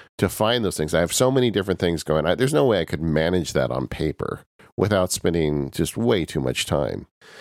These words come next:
And, um, and I do think for a lot of people out there that are curious about this stuff, there's no reason you have to pick just one. You can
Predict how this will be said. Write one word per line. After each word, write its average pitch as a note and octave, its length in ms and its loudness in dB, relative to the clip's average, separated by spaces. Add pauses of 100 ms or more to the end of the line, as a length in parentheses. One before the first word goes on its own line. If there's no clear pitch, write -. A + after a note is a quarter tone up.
(300)
And, G2 360 2
um, F#2 360 2
and A2 120 2
I C3 80 2
do F3 220 -2
think B2 240 0
for A2 120 0
a F#2+ 80 4
lot G2 300 4
of G#2 180 2
people E2+ 300 2
out G2 100 0
there F2 140 2
that D#2+ 80 4
are D2 80 2
curious - 340 0
about D#2 260 0
this D2+ 120 -2
stuff, - 200 0
there's G2 200 -4
no D#2 80 2
reason A2 420 0
you D2+ 140 2
have D#2+ 160 -4
to E2 80 -8
pick - 340 -4
just - 220 -6
one. C2+ 260 -2
You E2 140 -2
can G#2+ 480 -2